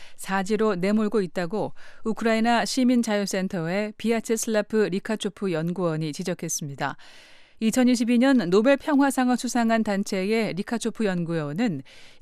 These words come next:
북한 정권이 병사들의 신분을 조작하고 시신을 소각하는 등 다수의 국제법을 위반하고 있다고 비판했습니다.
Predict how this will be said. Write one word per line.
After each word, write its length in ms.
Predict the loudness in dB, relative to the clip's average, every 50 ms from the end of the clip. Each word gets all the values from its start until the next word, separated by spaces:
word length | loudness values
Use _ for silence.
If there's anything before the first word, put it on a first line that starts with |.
| -8 -6
북한 260 | -6 0 2 4 4
정권이 500 | 4 4 2 2 2 2 4 4 4 2
병사들의 600 | 2 0 0 0 2 2 2 2 2 2 0 0
신분을 520 | -2 -2 -2 -2 -2 0 2 2 2 2 2
조작하고 800 | 2 0 0 0 -2 0 -2 -2 -4 -2 0 0 0 0 0 -4 -10 -14 -10
시신을 500 | -4 0 0 0 2 2 2 2 2 2
소각하는 560 | 0 -4 -2 0 0 0 0 -2 -2 -2 -2
등 240 | -2 -4 -4 -4 -4 -6 -8 -10 -10 -10 -8 -6 -6 -4
다수의 540 | 0 0 0 0 2 2 4 4 4 2
국제법을 800 | 2 -2 -4 -4 -2 0 0 0 2 0 -2 0 0 0 0 0
위반하고 580 | -2 0 2 4 4 4 2 2 2 2 0 0
있다고 360 | -2 -2 -4 -4 -4 -4 -4
비판했습니다. 880 | -4 -6 -6 -4 -4 -4 -4 -4 -6 -6 -6 -8 -8 -8 -8 -8 -10